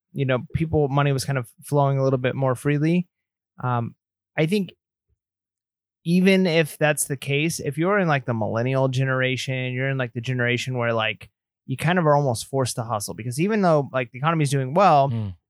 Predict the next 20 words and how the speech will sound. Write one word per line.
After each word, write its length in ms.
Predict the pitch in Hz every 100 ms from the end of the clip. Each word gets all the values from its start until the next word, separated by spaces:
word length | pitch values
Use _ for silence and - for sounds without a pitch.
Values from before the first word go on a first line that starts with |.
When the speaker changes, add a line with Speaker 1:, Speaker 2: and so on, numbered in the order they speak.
| _
Speaker 1:
things 280 | 170 190 180
are 60 | 160
so 220 | - 147
expensive. 480 | 127 - 117 - 98
So 160 | 143
people 400 | 131 190 208 208
were 260 | 175 156 147
looking 420 | 135 165 180 156
for 140 | 127 131
side 300 | 135 127 117
jobs, 320 | 107 - -
side 280 | 135 135 127
gigs, 360 | 123 107 117
whether 200 | 123 120
it's, 140 | 113 -
"I'm 140 | 135
gonna 100 | 156
drive 300 | 147 143 135
for 180 | 135 107
Uber, 480 | 135 127 123 120